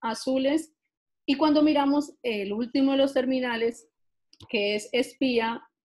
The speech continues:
o Agua Dulce, miramos que las grúas pórticos de Agua Dulce son, son zapotes o naranjas. Entonces nosotros ya de esa manera las identificamos, eh, con mucha facilidad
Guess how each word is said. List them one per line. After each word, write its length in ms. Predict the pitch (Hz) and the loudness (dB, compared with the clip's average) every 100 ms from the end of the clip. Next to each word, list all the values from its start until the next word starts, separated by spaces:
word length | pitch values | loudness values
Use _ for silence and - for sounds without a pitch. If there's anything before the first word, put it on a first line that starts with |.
| _ | _
o 220 | 208 208 | -2 0
Agua 300 | 220 247 254 | 2 2 4
Dulce, 280 | 247 240 254 | 2 0 -4
miramos 340 | 226 202 208 | -2 -4 -4
que 80 | - | -4
las 140 | 214 175 | -4 -4
grúas 320 | 190 202 - | -4 -6 -6
pórticos 460 | 220 240 226 220 208 | -8 -6 -4 -4 -2
de 60 | |
Agua 200 | 208 190 | -2 -2
Dulce 320 | 175 175 - | -4 -4 -6
son, 480 | 196 196 196 196 196 - | -4 -4 -4 -8 -12 -18
son 580 | - - 202 190 190 190 | -20 -10 -6 -4 -4 -6
zapotes 640 | 190 220 285 294 294 175 - | -6 0 6 6 4 -10 -12
o 100 | 208 | -6
naranjas. 520 | 190 214 240 240 185 _ _ _ _ - | -2 0 0 -2 -10 _ _ _ _ -18
Entonces 220 | 415 254 | -8 -2
nosotros 380 | 262 220 190 220 | -2 -2 -6 -4
ya 380 | 233 220 220 - _ _ _ _ | -4 -2 -4 -8 _ _ _ _
de 120 | - 220 | -4 0
esa 140 | 254 | 2
manera 320 | 277 214 214 | 2 2 0
las 120 | 240 | 0
identificamos, 840 | 269 254 247 - - 202 220 233 - | 0 -2 -6 -6 -4 -4 -4 -8 -8
eh, 140 | 226 202 | -10 -8
con 140 | 208 | -8
mucha 200 | 196 226 | -8 -6
facilidad 600 | 220 240 233 190 214 277 | -6 -4 -4 -4 0 0